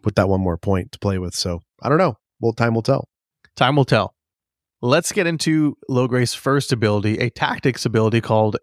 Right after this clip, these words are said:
Speaker 2: Inspiring Presence. At the start of this unit's activation, each allied Ewok warrior unit gains Hunker and may remove two damage or one condition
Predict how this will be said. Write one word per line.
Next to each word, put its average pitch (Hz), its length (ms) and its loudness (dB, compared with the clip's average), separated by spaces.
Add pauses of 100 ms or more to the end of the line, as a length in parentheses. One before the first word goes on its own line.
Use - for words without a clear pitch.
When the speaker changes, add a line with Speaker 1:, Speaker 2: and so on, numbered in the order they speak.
(120)
Speaker 2:
Inspiring 123 760 0
Presence. 107 500 0
At 90 80 -2
the 131 80 -2
start 170 320 0
of 139 80 -6
this 143 200 0
unit's 131 420 2
activation, 117 720 0 (440)
each 175 300 2 (100)
allied 127 560 0 (100)
Ewok 131 460 0
warrior 120 640 0 (140)
unit 107 540 -2 (440)
gains 117 520 0
Hunker - 440 0 (380)
and 110 160 -4
may 113 100 2
remove 113 500 0 (100)
two 233 200 0
damage 113 540 -4 (580)
or 117 220 2
one 156 300 0
condition 98 560 -2